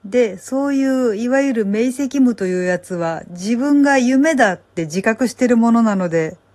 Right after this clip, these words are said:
それこそもう魔法も超能力も使い放題だし、なんなら世界を自由に改変することもできるし、もうやりたい放題なんですけど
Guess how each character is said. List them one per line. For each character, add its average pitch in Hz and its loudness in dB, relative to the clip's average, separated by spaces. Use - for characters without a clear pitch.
そ - -8
れ 254 -2
こ 302 -2
そ 277 0
も 220 2
う 202 0
魔 196 0
法 254 4
も 254 4
超 254 0
能 262 4
力 196 -2
も 175 -2
使 208 -2
い 214 2
放 214 2
題 185 2
だ 170 0
し、 160 -8
な 202 -2
ん 240 2
な 285 4
ら 240 2
世 262 -2
界 254 2
を 208 0
自 185 -6
由 254 0
に 196 -2
改 196 -2
変 214 -2
す 220 -8
る 208 -6
こ 220 -4
と 220 -2
も 208 -4
で 175 -8
き 190 -8
る 180 -6
し、 160 -14
も 247 2
う 233 2
や 196 0
り 208 -8
た 262 0
い 262 0
放 262 0
題 226 2
な 180 -2
ん 175 -6
で 170 -4
す 175 -10
け 190 -4
ど 165 -8